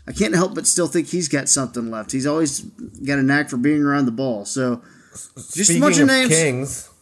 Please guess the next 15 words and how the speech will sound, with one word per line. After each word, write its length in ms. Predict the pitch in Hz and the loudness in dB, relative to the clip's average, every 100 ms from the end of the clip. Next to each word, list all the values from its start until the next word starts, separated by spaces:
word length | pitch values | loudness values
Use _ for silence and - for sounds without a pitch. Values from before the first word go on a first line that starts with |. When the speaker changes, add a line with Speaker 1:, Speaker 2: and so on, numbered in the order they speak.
| _ | _
Speaker 2:
speaking 580 | - - - 139 139 143 | -18 -16 -4 -4 -2 -4
of 140 | 123 - | -4 -6
Kings, 640 | 151 143 113 127 - 127 | -4 -2 -2 -6 -10 -16
what 200 | - 107 | -6 -2
do 60 | 110 | 0
you 80 | 113 | 0
think 180 | 120 117 | 0 0
about 300 | 113 110 - | 2 0 2
Kevin? 400 | 131 135 131 120 - - _ _ - | 2 2 0 -4 -12 -20 _ _ 0
Kevin? 380 | 117 113 117 120 _ - - - - - - - - - - - - | 2 2 0 -4 _ -20 -14 -14 -14 -20 -20 -20 -20 -20 -20 -20 -4
Speaker 1:
He 120 | 185 | 2
w-, 180 | 254 233 - - - - - - | 2 0 -8 -18 -14 -12 -14 -2
no, 180 | 214 262 | 2 4
no, 100 | 233 | 4
he, 240 | 190 185 | 2 0